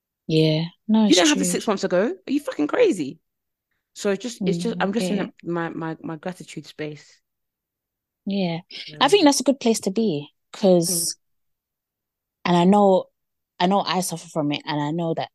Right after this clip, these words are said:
Speaker 1: you do as well. Like, we think ahead a lot
Speaker 2: Mm.
Speaker 1: and we're thinking, "Okay, I could be doing this," or, "This is something to strive towards," and this, that, and the other. But me,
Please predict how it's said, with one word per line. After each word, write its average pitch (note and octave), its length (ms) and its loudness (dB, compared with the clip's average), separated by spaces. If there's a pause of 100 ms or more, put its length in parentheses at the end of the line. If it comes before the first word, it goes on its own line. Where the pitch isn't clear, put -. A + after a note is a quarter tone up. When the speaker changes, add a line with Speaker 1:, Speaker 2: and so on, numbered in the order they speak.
(100)
Speaker 1:
you E3 240 -4
do D3+ 220 -2
as D3 140 -4
well. C#3+ 220 0
Like, C3+ 160 -6 (600)
we D3 160 -4
think - 440 -4
ahead D3+ 300 0
a C#3+ 60 4
lot C#3 260 0 (500)
Speaker 2:
Mm. D3+ 300 -14
Speaker 1:
and C3+ 520 -4 (560)
we're C#3 80 -4
thinking, C#3+ 400 -6
"Okay, C#3+ 540 -4 (300)
I C#3+ 80 -2
could - 300 0
be D3 100 -4
doing C#3+ 300 2
this," C#3+ 400 -2
or, C3+ 340 -6 (440)
"This D#3 180 2
is D#3+ 100 0
something F3 260 0
to - 100 -4
strive D#3 300 0
towards," C3+ 400 -10
and C3+ 100 -6
this, D#3+ 140 0
that, - 160 -2
and D#3+ 80 0
the D#3 60 2
other. D3 160 0
But C#3+ 200 -4 (1120)
me, G3+ 540 8